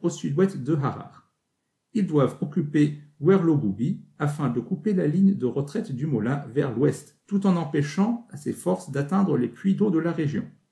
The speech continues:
La présence éthiopienne dès le vingt décembre mille neuf cent trois à Sesebani et à partir du début janvier mille neuf cent quatre à Verda ont grandement aidé les Anglais qui battent les troupes du Mola le dix-neuf janvier à Jibadali. Le général Egerton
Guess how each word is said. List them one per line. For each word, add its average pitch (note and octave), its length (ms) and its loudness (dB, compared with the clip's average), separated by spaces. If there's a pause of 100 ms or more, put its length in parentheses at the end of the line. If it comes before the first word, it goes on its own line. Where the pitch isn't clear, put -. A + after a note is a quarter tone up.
(560)
La G3 120 4
présence C#3+ 540 -2
éthiopienne D3 580 -2
dès F3 140 2
le D3 120 4
vingt G3+ 200 2
décembre F#3 340 0
mille E3 140 -2
neuf F3 120 -2
cent E3 200 -8
trois - 420 -10
à A2+ 120 -10
Sesebani B2+ 800 -2 (400)
et C#3+ 100 4
à C#3 40 4
partir C#3+ 440 -2
du C3+ 160 -2
début G#2+ 300 0
janvier A#2 380 -4
mille C3+ 160 -2
neuf C#3+ 140 -2
cent B2 120 -6
quatre - 340 -10
à A#2+ 100 -2
Verda D3 580 0 (420)
ont B2 140 4
grandement F#3 580 2
aidé A2 280 0
les E3 240 2
Anglais F3 480 2 (100)
qui D3 140 -2
battent D#3+ 220 2
les C#3+ 120 -2
troupes B2+ 240 -4
du D3+ 120 0
Mola E3 460 2
le A#2 120 0
dix-neuf F3 520 0
janvier C3+ 520 -2
à G#2+ 120 -4
Jibadali. A#2 600 -4 (840)
Le A2 120 -4
général D3 540 0
Egerton D3+ 560 2